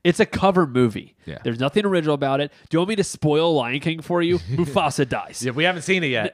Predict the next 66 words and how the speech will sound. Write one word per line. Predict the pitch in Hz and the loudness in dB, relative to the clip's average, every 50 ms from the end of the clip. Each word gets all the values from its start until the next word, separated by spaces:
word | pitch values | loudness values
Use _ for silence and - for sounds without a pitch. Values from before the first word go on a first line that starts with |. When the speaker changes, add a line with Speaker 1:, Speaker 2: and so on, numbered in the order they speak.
| - - | -2 0
Speaker 1:
I | 143 151 160 | 0 0 2
know | 156 160 185 185 165 | 0 0 2 2 2
he | 139 143 131 | 2 2 0
does. | 127 110 - - - | -2 -2 -4 -8 -6
Speaker 2:
Yeah. | 113 | -2
Speaker 1:
Like, | 151 147 139 139 | 0 0 2 2
it's | 160 147 - | 0 0 0
exact | 165 143 123 113 175 214 160 - - | -2 -4 -2 0 0 0 0 -2 -2
same | - 180 160 143 135 | -2 -2 -2 -2 -2
thing. | - - 139 117 92 - - - - - - | -4 -2 -2 -2 -4 -8 -14 -20 -20 -8 -2
Speaker 2:
Uh, | 143 165 | -2 0
Speaker 1:
So | 160 185 190 | 2 2 2
Speaker 2:
that's | 220 220 214 | 2 2 -2
the | 233 202 | -2 -2
thing | 226 214 | -2 0
with | 185 151 | 0 -2
all | - - 160 180 190 | 0 2 2 2 2
of, | 160 127 | 2 2
like, | 143 139 131 - - - _ - | 0 0 0 0 -6 -16 _ -12
the, | 120 123 165 - - 143 | -6 -4 -4 -4 -4 -2
when | 143 180 180 180 175 165 160 - 127 | 0 2 2 2 2 0 -4 -8 -4
Beauty | 117 190 233 247 | -2 0 0 0
and | 277 214 | -2 -2
the | 156 | -2
Beast | 131 175 170 - - | -2 -2 -2 -2 -4
was | 135 113 | -6 -6
the | 113 | -6
first | - - 127 120 - | -2 -2 -2 -2 -2
one | 113 101 | -4 -4
that | 101 107 | 0 0
I | 110 110 | 0 0
saw, | 101 - 98 90 | 0 -2 -2 -2
where | 90 92 98 | 0 0 0
I | 98 | -2
was | 95 - | -2 -2
like, | - 92 92 - - | -4 -4 -6 -6 -6
"Oh, | - | -2
I | 156 147 | 0 0
wonder | 120 107 120 127 123 | 2 2 0 -2 -2
if | 107 | -2
this | 117 107 | -4 -6
is | - 107 | -6 -8
gonna | 107 107 107 | -6 -6 -4
be | 98 107 104 98 98 | -2 -2 -2 0 -2
any | 98 95 82 | -2 -4 -4
different | 76 101 107 - 139 123 117 | -4 -4 -4 -2 -4 -2 -2
or | 107 | -2
not." | 92 90 87 87 85 - - _ _ _ _ _ - - | -2 0 0 0 -2 -4 -8 _ _ _ _ _ -8 -2
And | - 120 113 110 | 0 0 2 2
it's | 123 120 113 | 2 0 0
Speaker 1:
Not | - | 0
Speaker 2:
the | 127 123 | 0 -2
same | 110 - - 170 | -2 -4 -4 -4
Speaker 1:
besides | 165 156 | -2 0
Speaker 2:
exact | 135 131 - | 0 0 0
Speaker 1:
they | - 139 | 2 0
Speaker 2:
story. | 131 214 147 127 | 2 2 0 0
Speaker 1:
made, | 127 123 | -2 -4
what's | 117 120 123 120 - | -2 -4 -4 -4 -4
his | 135 120 | -6 -8
name, | 113 110 110 107 107 101 104 - _ | -6 -6 -6 -8 -10 -16 -20 -12 _
gay. | - 113 117 110 78 - - - - _ _ _ | -8 -6 -6 -6 -8 -10 -14 -20 -20 _ _ _
Speaker 2:
What? | 107 123 151 - - - _ _ _ - | 0 2 2 2 -2 -6 _ _ _ -4
Speaker 1:
They | 123 120 | -2 0
made, | 117 120 | 0 0
Speaker 2:
Oh, | 113 | 0